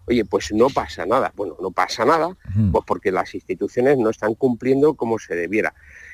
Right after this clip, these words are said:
Speaker 1: Y luego hay otro nivel, que es el del reproche social que antes mencionaba.
Speaker 2: Mm.
Speaker 1: Entonces, eso, eh, haya sanción o no haya sanción, pues, a-, hay que hacer un reproche social a quien comete ese discurso de odio. Pero hay mucho discurso de odio.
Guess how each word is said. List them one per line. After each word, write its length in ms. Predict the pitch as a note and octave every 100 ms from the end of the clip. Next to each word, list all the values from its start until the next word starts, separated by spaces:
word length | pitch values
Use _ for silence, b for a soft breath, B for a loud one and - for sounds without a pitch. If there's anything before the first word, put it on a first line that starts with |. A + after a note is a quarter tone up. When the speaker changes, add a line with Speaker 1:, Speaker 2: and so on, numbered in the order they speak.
| B -
Speaker 1:
Y 100 | C3
luego 200 | C#3 C#3+
hay 140 | D#3 D#3+
otro 180 | D3+ D#3
nivel, 320 | D3+ F3+ C#3+
que 80 | -
es 100 | A#2
el 120 | A2
del 120 | B2
reproche 420 | F#2+ - A#2 -
social 380 | - A2+ - B2
que 80 | A#2+
antes 220 | A#2 C#3 G2+
mencionaba. 560 | F#2+ - D#2 F2+ F2+
Speaker 2:
Mm. 220 | A#2+ A2 D#2+
Speaker 1:
Entonces, 540 | - E2+ - G#2+ - B B B B
eso, 440 | - A#2 D3 C#3+ - -
eh, 240 | - - - -
haya 200 | C#3 C#3
sanción 380 | C#3 - C3+ -
o 140 | G2+ G2+
no 80 | A#2
haya 180 | C3
sanción, 440 | A#2+ A#2+ C3+ C#3 - _ _ _ _ _
pues, 340 | G2+ F#2+ - -
a-, 160 | F#2 E2+ -
hay 140 | G#2
que 140 | G2+ G#2+
hacer 480 | G2 - G#2 A2+ -
un 600 | G2+ G#2 G2+ G2+ G2 G2
reproche 420 | A2+ A#2+ B2 - G#2
social 580 | B2+ C3 C3 C3+ C#3+ B B B
a 140 | A2+
quien 280 | A2+ G#2+ G#2
comete 420 | G2+ G#2 A2 G#2+
ese 220 | A2+ - A2
discurso 440 | F#2+ - - G#2+
de 160 | F2+ G2
odio. 140 | F2
Pero 200 | - D3+
hay 60 | F3+
mucho 340 | F3+ E3+ -
discurso 420 | - - A#2+ A#2
de 140 | F#2+ F2
odio. 240 | F2+ F#2